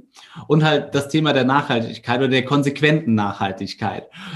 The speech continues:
So, und das muss immer so in Einklang gebracht werden, was man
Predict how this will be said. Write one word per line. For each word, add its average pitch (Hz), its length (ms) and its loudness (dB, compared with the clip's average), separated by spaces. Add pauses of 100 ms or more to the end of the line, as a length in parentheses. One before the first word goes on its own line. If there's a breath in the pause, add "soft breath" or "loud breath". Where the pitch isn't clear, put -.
So, 139 180 4
und 139 340 2
das 165 220 2
muss 165 160 0
immer 170 180 2
so 156 80 2
in 147 60 2
Einklang 160 460 2
gebracht 123 420 0
werden, 143 580 0
was 139 200 -2
man 135 220 -2